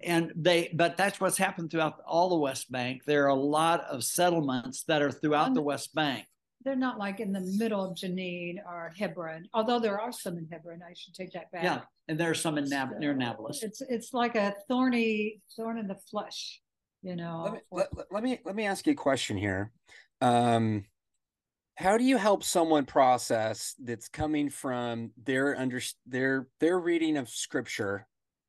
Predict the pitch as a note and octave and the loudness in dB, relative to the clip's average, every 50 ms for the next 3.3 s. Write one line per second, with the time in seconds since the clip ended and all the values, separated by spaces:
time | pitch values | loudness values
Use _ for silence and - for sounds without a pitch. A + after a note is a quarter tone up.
0 | _ _ _ _ _ _ _ _ _ _ _ - C#3 C#3 C3+ C#3+ C#3+ C3+ C#3 C3 | _ _ _ _ _ _ _ _ _ _ _ 2 4 4 6 6 6 6 6 6
1 | B2 A#2 A2+ A#2+ C#3 C#3 A#2+ A2 A2 - - - - E3 C#3+ B2+ - B2+ B2 A#2+ | 6 6 4 4 4 4 4 2 0 -4 -12 -8 -4 -4 -4 -4 -4 -4 -2 -2
2 | A#2 A#2 A#2 A2+ A#2+ - - _ _ _ _ - E3 E3+ E3 - G3+ F#3+ F3 F3 | -2 -4 -6 -8 -12 -14 -18 _ _ _ _ -6 -4 -4 0 2 4 4 6 6
3 | F3 F3 E3+ E3+ E3 - | 6 6 4 2 0 -2